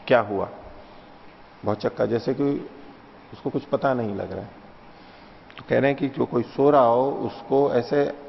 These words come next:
अचानक बहुत अकस्मात नहीं जगाना चाहिए। क्यों नहीं जगाना चाहिए, उसके लिए कुछ बात बता रहे हैं कि उससे हानि हो सकती है। "दुर्भिषज्यम ह अस्मै भवति यम एष न प्रतिपद्यते।"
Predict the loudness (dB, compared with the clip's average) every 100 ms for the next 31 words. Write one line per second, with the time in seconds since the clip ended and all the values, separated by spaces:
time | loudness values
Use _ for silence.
0 | -4 0 2 4 2 2 0 0 -4 -4
1 | 0 -2 2 2 2 0 -10 -16 -16 -16
2 | -4 -2 0 0 0 0 -2 -6 -8 -14
3 | -16 -20 -20 -20 -20 -20 -20 -20 -20 -20
4 | -20 2 4 6 6 6 6 4 4 2
5 | 2 0 0 2 2 0 -4 -14 -18 -20
6 | -20 -20 -20 -20 -14 -12 0 2 2 -2
7 | 0 0 0 -2 -6 -8 -6 -2 0 2
8 | 0 -2 -4 -4 -4 -4 -16 -20 -20 -20
9 | -20 -20 -20 -20 -18 4 4 6 4 4
10 | 2 2 2 2 2 -4 -10 -18 -20 -20
11 | -20 -6 2 2 2 -6 -4 0 0 2
12 | 2 2 0 -2 -2 -6 -16 -18 2 2
13 | 4 2 0 0 0 2 0 -2 -4 -2
14 | -2 -2 -2 -2